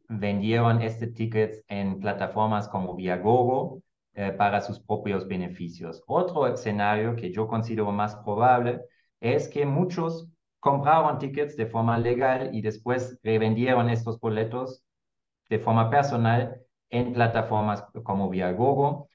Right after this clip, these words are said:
Nosotros en TechCheck recomendamos nunca comprar boletos digitales en reventa, porque, por ejemplo, Viagogo ni siquiera cuenta con un domicilio fiscal en México, cuando ya estos casos son casos perdidos,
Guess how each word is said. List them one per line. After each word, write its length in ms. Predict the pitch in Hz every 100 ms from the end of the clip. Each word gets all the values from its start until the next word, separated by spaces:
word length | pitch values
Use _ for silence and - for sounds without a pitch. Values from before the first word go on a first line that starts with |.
| _
Nosotros 500 | 117 113 165 170 170
en 120 | 123
TechCheck 340 | 127 127 127 117
recomendamos 640 | 113 110 107 107 113 113
nunca 480 | 113 156 170 135 127
comprar 480 | 117 110 117 120 113
boletos 440 | 110 113 117 -
digitales 600 | 107 107 95 107 110 107
en 200 | 92 95
reventa, 640 | 92 92 113 139 151 208 - _ _ _
porque, 260 | 117 117 117
por 160 | 123
ejemplo, 380 | 120 123 110 117
Viagogo 520 | 110 110 107 135 139
ni 160 | 123 120
siquiera 480 | 117 - 139 143 139
cuenta 300 | 131 127 120
con 160 | 110
un 140 | 113 117
domicilio 500 | 117 113 113 113 110
fiscal 400 | 107 - 104 104
en 100 | 101
México, 500 | 104 98 - 85 -
cuando 460 | 107 107 107 113 110
ya 440 | 120 131 - - -
estos 340 | 139 - 160 -
casos 340 | 143 151 -
son 140 | 120
casos 320 | 113 123 120 -
perdidos, 600 | 101 92 110 92 -